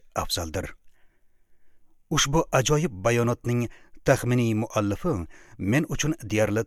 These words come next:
taqlid namunasi bo'la olmaydi. Ammo menimcha, aktrisa Marilyn Monroening aytadigan gaplari bor edi.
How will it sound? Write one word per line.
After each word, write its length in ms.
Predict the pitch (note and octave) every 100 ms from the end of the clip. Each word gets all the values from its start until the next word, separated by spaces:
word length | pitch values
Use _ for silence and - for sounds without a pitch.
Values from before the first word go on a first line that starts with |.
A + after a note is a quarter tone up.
| -
taqlid 340 | G#2+ - C#3+ -
namunasi 460 | F#2+ F2+ F#2 E2+
bo'la 240 | G2+ A2 -
olmaydi. 460 | D#3+ D#3+ F2+ F2+ E2+ - - - - _ _ - -
Ammo 320 | C3 C3 B2 B2+
menimcha, 520 | A#2 G#2 G2 F#2+ C3 D3 - - - -
aktrisa 520 | A#2 A#2 - E3 - D#3+ D#3+ - -
Marilyn 560 | - G#2 D3 D3+ D3+ D3+
Monroening 640 | - G#2+ A#2+ A#2 A#2+ B2+ C3
aytadigan 540 | - G2+ F2+ F#2 G#2 F2
gaplari 400 | A2+ - C#3 B2+
bor 180 | F2+
edi. 200 | F2 F2+